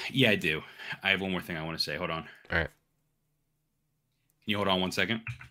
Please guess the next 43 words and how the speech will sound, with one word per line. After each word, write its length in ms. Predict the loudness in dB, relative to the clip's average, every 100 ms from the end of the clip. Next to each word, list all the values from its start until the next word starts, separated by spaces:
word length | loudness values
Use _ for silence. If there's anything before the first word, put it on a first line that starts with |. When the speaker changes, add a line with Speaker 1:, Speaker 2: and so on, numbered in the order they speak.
| _ 2
Speaker 2:
I, 140 | 2 2
I 120 | 0
can 240 | 2 2
hold, 320 | 4 2 2 2
yeah. 200 | 2 2 -4
Speaker 1:
I'm 80 | -4
prepar-, 300 | 2 2 4
I'm 100 | 0
preparing 380 | 2 4 6 4
a 40 |
bit 200 | 0 -2
real 120 | -2 -8
quick. 340 | -8 -10 -14 _ _ _ 2
Speaker 2:
Brett 240 | 6 8
is 100 | 6
preparing 400 | 4 6 8 8
a 60 | 8
bit. 240 | 6 6 0 -10 0
What 140 | 6 6
would 120 | 8
you 80 | 8
like 200 | 8 8
me 140 | 6
to 100 | 4
do 220 | 6 8 8
with 180 | 8
our, 260 | 8 10 10
uh, 320 | 10 8 4 4
our 180 | 4
audio 300 | 6 6 6 4
listeners 400 | 2 -2 -2 0
here 160 | 0
for 160 | 0 -4
a 60 | -2
second? 340 | -2 -4 -8 _ _ _ _ _ _
Speaker 1:
Well, 200 | 8 8 6
I 80 |
just 140 | 2 2
want 100 | 2
you 100 | 2
to 60 |
keep 160 | -2 2
talking. 320 | 2 2 -6